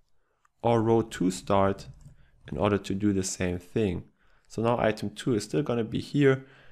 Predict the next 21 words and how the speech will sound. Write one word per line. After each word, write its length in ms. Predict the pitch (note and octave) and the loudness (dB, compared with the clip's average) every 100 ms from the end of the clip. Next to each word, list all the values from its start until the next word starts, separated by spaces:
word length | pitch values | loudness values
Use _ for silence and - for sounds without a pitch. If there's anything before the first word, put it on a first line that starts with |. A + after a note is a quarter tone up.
| - - | -14 -2
and 100 | C#3+ | 0
I 40 | |
can 140 | C#3 A2+ | 2 2
also 240 | A2 A2 | 2 -2
try 360 | - G2+ F#2+ F#2 | -2 2 2 2
row 220 | G2 F#2 | 2 2
one 260 | G#2+ D#3 | 2 0
start 480 | D3+ - G2+ G2+ G2+ | -2 0 2 2 0
just 420 | F#2+ F#2+ - _ - | -4 -6 -10 _ -6
to 100 | F#2+ | -4
make 260 | F#2+ F#2+ | -2 -4
a 40 | - | -8
change 400 | - A#2+ B2 - | -4 -4 -4 -6
to 120 | G#2+ | -2
this. 400 | G#2+ G#2 - - _ _ - - _ _ - | 0 0 -4 -16 _ _ -20 -20 _ _ 0
And 80 | |
now 80 | D#3 | 2
you 60 | D3 | 2
can 180 | A2+ G#2+ | 0 -4
see 280 | - G#2+ | 0 2
that 420 | F#2+ F2+ F2+ F2+ | 4 4 2 0